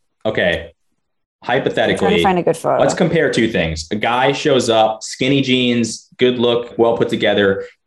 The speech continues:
Speaker 1: and he's wearing, like, a all black outfit, right? He's, like, black jeans and a black tee, really sharp looking. And then another guy comes in with whatever the equivalent of that sharp look, but he's wearing a light pink shirt. You actually think the, the guy wearing light pink looks better?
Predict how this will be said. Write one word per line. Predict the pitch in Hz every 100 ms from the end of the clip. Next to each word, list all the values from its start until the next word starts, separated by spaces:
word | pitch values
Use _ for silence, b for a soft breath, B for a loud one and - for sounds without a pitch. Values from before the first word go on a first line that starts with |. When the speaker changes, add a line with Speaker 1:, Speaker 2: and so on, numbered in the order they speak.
| _
Speaker 1:
and | 113 107
he's | 107
wearing, | 110 104
like, | 95
a | 92 87 -
all | - 117 123
black | 101 104 98
outfit, | - 90 - 67
right? | 90 87
He's, | 85
like, | 87 80
black | 95 92
jeans | 101 95
and | 90
a | 85
black | 92 85
tee, | - 95 85
really | 113 104
sharp | 95 107 92 87
looking. | 80 76 76 b b b b -
And | 117
then | 110
another | 104 147 160
guy | 123 110 -
comes | 113 101
in | 104 98 95 92 - _ _ _
with | 117 113 -
whatever | 127 143
the | 156
equivalent | 131 139 127 120
of |
that | 110 104
sharp | - 117 117
look, | 107 120
but | -
he's | 98
wearing | 110 101
a |
light | 87 95 107 -
pink | - 107 110
shirt. | - 190 165 - -
You | 104 147
actually | 147 151 -
think | 135
the, | - - -
the |
guy | 104 110
wearing | 117 104
light | 90 113 -
pink | 110 131
looks | 101 113
better? | - 90 127 240